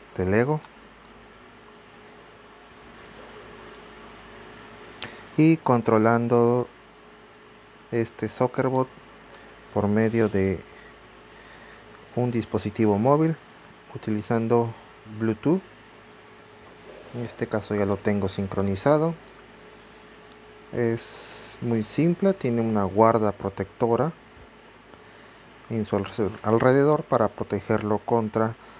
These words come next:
pues, las colisiones. Tiene una rueda loca y dos motores con sus respectivas llantas.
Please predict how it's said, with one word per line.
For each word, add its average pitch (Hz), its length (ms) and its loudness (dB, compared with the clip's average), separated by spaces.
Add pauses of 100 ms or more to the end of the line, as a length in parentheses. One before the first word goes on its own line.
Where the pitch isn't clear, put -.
(300)
pues, 156 180 0
las 120 160 0
colisiones. 95 880 -2
Tiene 107 180 -2
una 98 180 0
rueda 98 260 2
loca 160 420 2
y 156 80 -2
dos 110 220 0
motores 95 640 -4 (580)
con 107 220 -4
sus 110 120 -4
respectivas 98 680 -6
llantas. 113 520 0